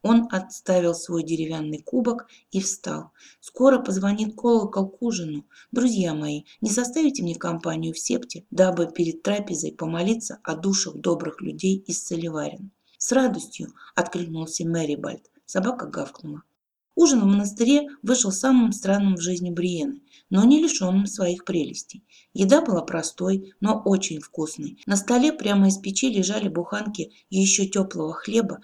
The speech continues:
с хрустящей корочкой, горшочки со свежевзбитым маслом, медом и густая похлебка из крабов, моллюсков и, по меньшей мере, из трех разных видов рыб.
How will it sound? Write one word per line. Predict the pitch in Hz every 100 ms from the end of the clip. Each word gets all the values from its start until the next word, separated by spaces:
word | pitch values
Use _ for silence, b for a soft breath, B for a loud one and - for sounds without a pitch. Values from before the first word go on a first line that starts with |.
| B -
с |
хрустящей | - 180 190 - 220 214 202
корочкой, | 196 170 151 - - - - b b
горшочки | - 196 - 262 254 - - b
со | - - 190
свежевзбитым | 190 208 190 180 170 226 233 170
маслом, | 160 165 - 160 151 -
медом | 156 202 226 202 202 - B B
и | -
густая | - 190 - 254
похлебка | 254 202 185 180 180 -
из | 151
крабов, | - 190 202 208 196 B B
моллюсков | 170 165 196 220 196 - _ b
и, | -
по | 196 196
меньшей | 262 277 208
мере, | 196 190 165 - B
из | - -
трех | 220 247 190
разных | 180 190 190 -
видов | 170 185 -
рыб. | 156 147